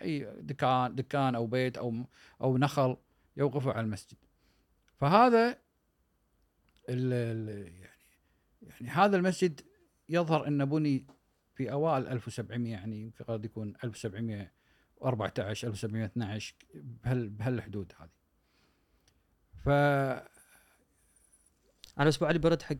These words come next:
Speaker 2: آه، يعني أنت قلت ماديًا كأسرة صباح ما كانت من العوائل اللي
Speaker 1: إيه،
Speaker 2: اشتهرت
Speaker 1: فقارة.
Speaker 2: بال-، بالغنى.
Speaker 1: ما ب-، ما، ما، ما، ما بنوا مسجد.
Speaker 2: إيه.
Speaker 1: يعني أسرة الصباح ما عندهم قدرة إن يبنوا مساجد.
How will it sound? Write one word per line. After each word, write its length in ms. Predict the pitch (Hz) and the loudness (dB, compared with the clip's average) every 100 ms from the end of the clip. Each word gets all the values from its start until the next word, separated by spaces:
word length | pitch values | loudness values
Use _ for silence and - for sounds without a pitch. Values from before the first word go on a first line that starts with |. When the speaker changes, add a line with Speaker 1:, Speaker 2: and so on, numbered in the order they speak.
| - | -8
Speaker 2:
آه، 220 | 131 123 - - | -6 -6 -8 -4
يعني 160 | 131 | -4
أنت 40 | 147 | -2
قلت 340 | 156 - - _ _ _ _ _ _ - - - | -4 -4 -20 _ _ _ _ _ _ -20 -20 -12
ماديًا 840 | 139 135 135 127 170 180 190 220 - - - - - | -2 0 0 0 -2 0 0 -2 -6 -14 -16 -14 -8
كأسرة 340 | - - 139 | -6 -4 -4
صباح 380 | - 139 151 135 | -2 -2 -2 0
ما 140 | 147 | -2
كانت 420 | - 143 139 139 | -2 0 0 -2
من 100 | 127 | -6
العوائل 340 | 110 123 127 120 | -2 2 2 2
اللي 100 | 135 | 2
Speaker 1:
إيه، 80 | 120 | 2
Speaker 2:
اشتهرت 280 | 127 127 | 0 -2
Speaker 1:
فقارة. 300 | 107 135 135 | -2 2 2
Speaker 2:
بال-، 160 | 127 - | 2 -2
بالغنى. 400 | 135 123 123 113 - | -4 -2 -2 -4 -2
Speaker 1:
ما 120 | 127 156 | 2 2
ب-، 80 | 165 | 4
ما، 340 | 156 185 185 | 4 4 4
ما، 380 | 175 190 180 196 | 4 4 4 4
ما، 180 | 190 185 | 2 2
ما 180 | 190 | 4
بنوا 200 | 202 208 | 4 4
مسجد. 300 | 196 196 - - _ _ 131 | 2 -2 -8 -18 _ _ 0
Speaker 2:
إيه. 240 | 127 - _ - _ _ - | 0 0 _ -20 _ _ -8
Speaker 1:
يعني 260 | 101 113 139 | -4 -2 -2
أسرة 180 | 160 | 0
الصباح 560 | 143 120 - 127 123 139 | -2 -4 -2 2 2 2
ما 120 | 160 | 2
عندهم 320 | 196 208 185 | 4 4 4
قدرة 220 | 160 185 175 | 2 2 0
إن 40 | |
يبنوا 220 | 147 151 | 0 -2
مساجد. 460 | 147 - 156 107 | -4 -4 -6 -8